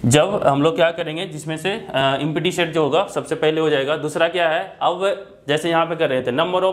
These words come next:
possible subset with element one, यानी वन element,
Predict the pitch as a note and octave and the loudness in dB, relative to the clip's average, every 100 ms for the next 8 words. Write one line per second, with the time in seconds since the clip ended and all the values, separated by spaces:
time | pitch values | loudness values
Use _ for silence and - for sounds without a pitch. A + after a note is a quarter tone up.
0 | F#3 E3+ F3 F#3 F#3 F#3 E3 F#3 F#3 D3+ | -2 -6 -2 -2 0 -2 -2 -4 -4 -2
1 | E3 G3 F#3+ D3+ D#3 E3+ G3+ C#3+ C3 A2 | -2 0 -2 0 0 0 -2 0 0 0
2 | - - - D3+ D#3 F3 E3+ E3+ F3 - | -6 -8 -2 2 2 2 0 -2 -4 -8